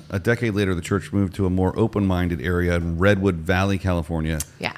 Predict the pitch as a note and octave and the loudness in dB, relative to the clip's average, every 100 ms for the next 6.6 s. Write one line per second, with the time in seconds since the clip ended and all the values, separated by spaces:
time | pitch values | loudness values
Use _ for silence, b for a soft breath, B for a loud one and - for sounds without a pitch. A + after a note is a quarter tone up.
0 | - G2+ A2 G#2 G2+ G2 G2 F#2+ F2+ F#2 | -4 2 4 4 4 2 0 -2 -2 -2
1 | E2+ F#2 F2+ - F#2 F#2 E2 D#2 F2+ G2 | 0 0 0 0 -2 -2 -4 -2 0 2
2 | G#2+ F#2+ F2+ D2 - E2+ D2+ - D2+ - | 2 0 -6 -8 -8 -6 -6 -6 -8 -8
3 | D2 D2+ - C#2+ - C2 B1 - B B | -8 -8 -10 -10 -10 -12 -12 -18 B B
4 | B F2+ F#2 G2 F#2 - F2+ E2 - - | B -2 2 2 0 -4 -4 -4 -8 -8
5 | D2+ D#2+ E2+ F2 D#2+ E2 - E2 D2+ - | -6 -6 -4 -2 -2 -4 -4 -6 -4 -6
6 | D2+ D2 D2+ C2 - - | -6 -4 -6 -8 -14 -18